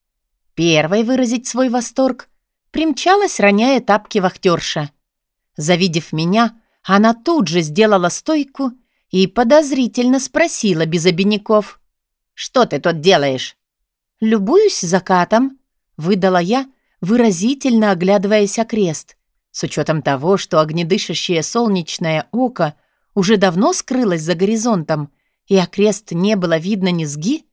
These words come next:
утверждение было сомнительным. «Ну-ну», протянула стражница общежитских врат. «А орала, словно режут.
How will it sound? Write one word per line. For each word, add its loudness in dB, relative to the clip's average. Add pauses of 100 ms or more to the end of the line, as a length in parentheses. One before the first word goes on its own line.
(440)
утверждение -2
было 0
сомнительным. -2 (720)
«Ну-ну», 2 (400)
протянула -2
стражница -2
общежитских -6
врат. -2 (560)
«А 4
орала, 2
словно 0
режут. 0